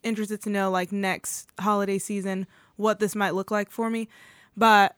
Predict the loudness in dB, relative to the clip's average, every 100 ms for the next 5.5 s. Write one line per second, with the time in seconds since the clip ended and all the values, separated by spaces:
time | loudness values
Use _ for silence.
0 | -2 2 2 0 -6 _ 8 8 6 8
1 | 8 8 6 2 -2 -10 _ -2 2 4
2 | 2 0 0 0 2 0 -4 -12 -20 -20
3 | _ -10 -8 -8 -12 -16 _ _ _ -4
4 | 2 4 2 -2 4 4 4 0 -4 -4
5 | -6 -8 -10 -14